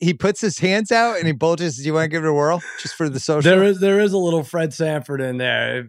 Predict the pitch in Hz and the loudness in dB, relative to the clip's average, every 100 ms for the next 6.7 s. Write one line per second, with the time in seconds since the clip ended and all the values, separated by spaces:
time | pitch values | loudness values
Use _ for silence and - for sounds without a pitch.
0 | 117 135 127 127 - 139 127 120 117 123 | -4 -2 -2 -8 -6 -6 -6 -8 -6 -4
1 | 117 117 113 _ - - _ - - _ | -4 -8 -18 _ -2 -2 _ -8 -8 _
2 | - - _ - - - 277 _ - - | -10 -10 _ -8 -8 -6 -6 _ -8 -8
3 | - 139 131 139 175 151 165 - 151 139 | -4 0 2 2 2 2 -2 0 -4 -4
4 | - 147 139 131 127 - - - 151 151 | -4 0 2 0 -2 -10 -18 -6 -4 0
5 | 151 143 135 151 202 196 175 175 - 151 | 0 0 0 0 2 2 2 0 -2 -2
6 | 143 135 131 131 127 123 110 | -2 -2 -2 -2 -6 -6 -12